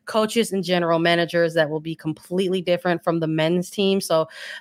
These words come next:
automatically putting in an, uh, an additional, um,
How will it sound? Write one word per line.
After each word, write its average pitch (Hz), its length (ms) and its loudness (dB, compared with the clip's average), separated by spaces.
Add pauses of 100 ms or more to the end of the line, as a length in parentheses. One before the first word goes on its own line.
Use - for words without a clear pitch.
automatically 190 600 2
putting 180 340 0
in 165 100 0
an, 160 360 -2
uh, 147 220 -6
an 160 120 -4
additional, 180 680 2 (320)
um, 170 440 2